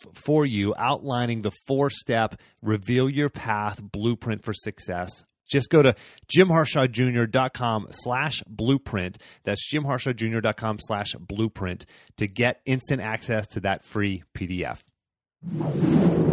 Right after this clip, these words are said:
Who is Kenny Thomas?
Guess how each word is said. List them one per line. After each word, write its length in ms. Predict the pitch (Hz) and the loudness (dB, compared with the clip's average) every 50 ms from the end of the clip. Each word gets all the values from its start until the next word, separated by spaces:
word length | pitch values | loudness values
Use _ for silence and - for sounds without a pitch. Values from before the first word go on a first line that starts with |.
| - - - 165 - - - - - - - - - - - - _ _ _ _ _ _ _ _ | 2 4 2 2 2 0 0 -2 -2 -2 -4 -4 -4 -6 -8 -10 _ _ _ _ _ _ _ _
Who 180 | - 165 180 160 | -2 0 0 2
is 400 | 139 135 135 127 113 - - - _ _ | 2 0 0 -2 -4 -10 -14 -16 _ _
Kenny 260 | - 107 107 104 98 | -10 -8 -6 -6 -8
Thomas? 500 | - - 95 90 - - - - - - | -8 -10 -10 -12 -12 -14 -16 -18 -18 -18